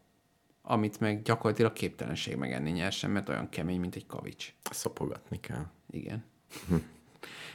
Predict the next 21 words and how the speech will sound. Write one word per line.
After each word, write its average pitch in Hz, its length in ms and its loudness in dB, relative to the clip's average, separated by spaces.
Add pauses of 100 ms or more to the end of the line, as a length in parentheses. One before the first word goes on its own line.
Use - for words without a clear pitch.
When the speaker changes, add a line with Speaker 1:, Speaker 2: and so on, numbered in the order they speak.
Speaker 1:
És - 140 -2
akkor - 140 2
azokat 107 260 2
megfőztük - 520 -2
sós - 360 -2
vízben. 127 460 2 (420)
Speaker 2:
Ugyanannyiban, 80 840 2
ugyanaddig, 85 840 0 (140)
ugyanolyan 65 720 2
arányban. 73 520 -2
Speaker 1:
More 64 260 -2
or 60 80 -2
less. - 340 -6 (440)
Speaker 2:
Ó. - 280 -4 (840)
Azért 90 480 6
Speaker 1:
Nem 104 120 4
Speaker 2:
el- - 80 6
Speaker 1:
én 62 100 -2
csináltam, - 500 -4
de - 160 0
igen. - 260 -8